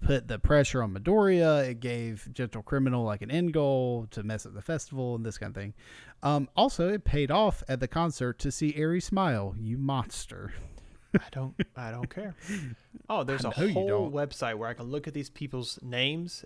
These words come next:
Speaker 2: and their faces. So the only thing I was excited about seeing the new trailer or the new song in, you know, 'cause, you know, when you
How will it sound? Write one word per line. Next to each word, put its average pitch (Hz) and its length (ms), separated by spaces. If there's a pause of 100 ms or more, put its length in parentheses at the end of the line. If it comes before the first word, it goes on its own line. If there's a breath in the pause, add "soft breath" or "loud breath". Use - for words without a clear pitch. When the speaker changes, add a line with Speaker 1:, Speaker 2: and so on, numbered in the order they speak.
Speaker 2:
and 123 160
their 123 100
faces. 113 580 (380 soft breath)
So 170 260 (580 soft breath)
the 160 200
only 233 460
thing 165 360
I 147 280
was 147 240
excited 147 480
about 117 400
seeing 151 480
the 120 80
new 143 320
trailer 131 500
or 123 160
the 120 140
new 135 180
song 120 480
in, 117 240 (300)
you 135 100
know, 113 240 (180)
'cause, 131 320
you 143 140
know, 120 120
when 120 140
you 131 180